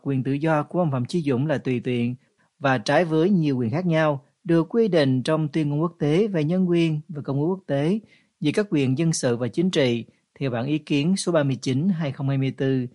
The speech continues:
được phổ biến ngày một tháng mười, hai không hai mươi bốn mà V O A xem được. Trong bản ý kiến, nhóm công tác kết luận rằng chính phủ Việt Nam đã không thiết lập được cơ sở pháp lý cho việc bắt giam ông Phạm Chí Dũng,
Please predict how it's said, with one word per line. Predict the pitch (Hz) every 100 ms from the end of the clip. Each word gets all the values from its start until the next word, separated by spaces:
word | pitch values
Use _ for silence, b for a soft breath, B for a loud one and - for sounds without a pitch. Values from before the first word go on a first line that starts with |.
| b b b
được | 151 147
phổ | 143 143
biến | 147 202 202
ngày | 135
một | 123 -
tháng | 170 165
mười, | 131 120 110 101 _
hai | - 135
không | 143
hai | 131
mươi | 135
bốn | 123 131 156 220 _ -
mà | 131 127 113
V | 107 135
O | 135
A | 123
xem | - 143 131
được. | 120 101 _ _ _ _ _ _ _ _
Trong | 196
bản | 156
ý | 143 165
kiến, | 165 160 185 247 - _ -
nhóm | 147 151 208
công | 170 131
tác | 170 185
kết | 233
luận | 175 147
rằng | 147 143 131
chính | 190
phủ | 156
Việt | 131 127
Nam | 147 147 147 139
đã | 123
không | 135 - 190
thiết | 220 190
lập | 143
được | 127 117
cơ | 151
sở | 131 135
pháp | 175
lý | 160 156 208
cho | 208
việc | 131
bắt | 120 156 -
giam | 147 139
ông | 143 139
Phạm | 123 123 120
Chí | -
Dũng, | 156 123 117